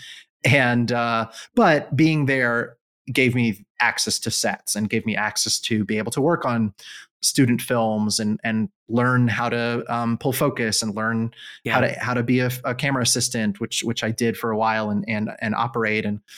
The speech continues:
Speaker 1: um, get my feet wet as a D P shooting student films where there are no stakes. Like, at the end of the day,
Speaker 2: Yeah.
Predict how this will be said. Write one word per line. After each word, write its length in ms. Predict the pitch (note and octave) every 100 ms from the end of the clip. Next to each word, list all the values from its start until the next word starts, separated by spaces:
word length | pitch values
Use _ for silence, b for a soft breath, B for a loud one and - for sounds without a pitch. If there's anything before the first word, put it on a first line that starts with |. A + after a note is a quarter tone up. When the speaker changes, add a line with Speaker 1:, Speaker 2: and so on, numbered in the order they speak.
| B B _ _ _
Speaker 1:
um, 360 | A#2+ G#2+ G#2 G2+ _ _ _ _ _ _ -
get 120 | C3+
my 120 | A#2
feet 260 | B2 - B2+
wet 160 | B2+ B2
as 140 | A#2+
a 60 | B2+
D 180 | B2+
P 240 | B2 - G3
shooting 320 | - C3 B2+
student 280 | - F3+ D3
films 300 | C3+ C3 B2
where 140 | B2+
there 340 | A#2+ A#2 A#2 A#2+
are 100 | B2
no 140 | B2
stakes. 600 | - - A#2 - - -
Like, 280 | G#2 G#2+ -
at 80 | B2
the 100 | A#2+
end 120 | A#2+
of 40 | G#2+
the 80 | A2+
day, 440 | A#2+ A2+ G#2+ G#2+
Speaker 2:
Yeah. 220 | C#3 -